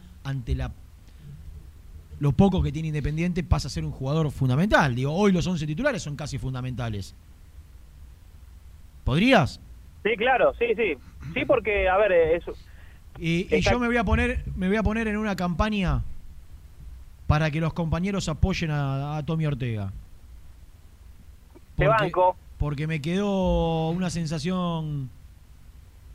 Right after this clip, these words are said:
Speaker 1: Yo creo que el pibe está sufriendo los partidos.
Speaker 2: Eh,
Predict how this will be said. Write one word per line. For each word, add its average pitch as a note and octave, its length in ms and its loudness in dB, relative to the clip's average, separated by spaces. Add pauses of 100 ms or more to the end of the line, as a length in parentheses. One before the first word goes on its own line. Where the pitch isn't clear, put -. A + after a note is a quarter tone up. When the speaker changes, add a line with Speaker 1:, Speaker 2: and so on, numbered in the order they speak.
(1120)
Speaker 1:
Yo G#3 100 -2
creo G#3+ 140 0
que F#3+ 60 2
el F3+ 80 0
pibe A3 180 4
está G3 160 -2
sufriendo G#3 400 -2
los F#3 100 0
partidos. C3+ 560 0 (240)
Speaker 2:
Eh, G3 300 6